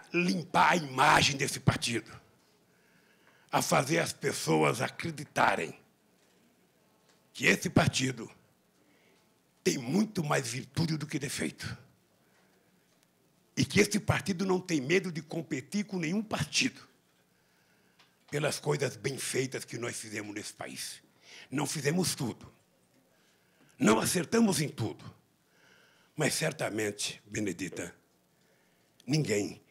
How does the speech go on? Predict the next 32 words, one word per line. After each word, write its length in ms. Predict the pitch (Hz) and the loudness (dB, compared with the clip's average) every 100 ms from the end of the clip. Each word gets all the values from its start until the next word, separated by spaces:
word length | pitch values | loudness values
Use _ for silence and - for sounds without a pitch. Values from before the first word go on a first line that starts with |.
| _ | _
fez 140 | - - | -4 -4
mais 200 | - - | -4 -8
do 100 | - | -8
que 140 | 95 | -8
nós. 460 | - - - - - _ _ _ _ _ _ _ - | -10 -10 -10 -10 -14 _ _ _ _ _ _ _ -2
Portanto, 460 | 143 - 165 151 | 0 2 2 4
Rui, 340 | 127 147 117 - - _ _ - - | 6 6 4 -2 -20 _ _ -20 -4
eu 160 | 147 151 | 2 4
acho 180 | 139 - | 4 0
que 80 | 147 | -6
esse 140 | - | -6
congresso 520 | 143 117 120 135 131 | -4 -2 0 0 -2
vai 160 | 113 117 | -4 -4
ser 440 | - 131 131 - - - - | -2 0 0 -2 -18 -20 -12
um 120 | 135 | -6
momento 600 | 131 113 110 127 117 123 - | 0 2 2 0 -2 -10 -10
extraordinário. 960 | 151 147 - 127 120 104 82 67 - - _ _ _ _ _ - - | 0 0 0 -2 -2 -4 -6 -6 -12 -20 _ _ _ _ _ -20 -4
Eu 80 | 151 | 0
lembro 240 | 180 190 | 2 2
de 120 | 147 | 0
noventa 400 | 156 151 143 139 | 0 0 0 0
e 20 | 151 | -2
um 80 | |
que 100 | 156 | -2
a 40 | 147 | -4
gente 240 | 139 131 | -6 -8
cunhou 200 | - 127 | -6 -4
aquela 300 | 117 127 117 | -4 -4 -6
frase, 420 | - 127 120 117 - - - | -6 -4 -2 -4 -8 -14 -10
"É 80 | |
proibido 480 | 131 143 120 123 120 | -8 -4 -4 -6 -10
proibir". 560 | - 113 104 87 73 | -10 -8 -8 -10 -12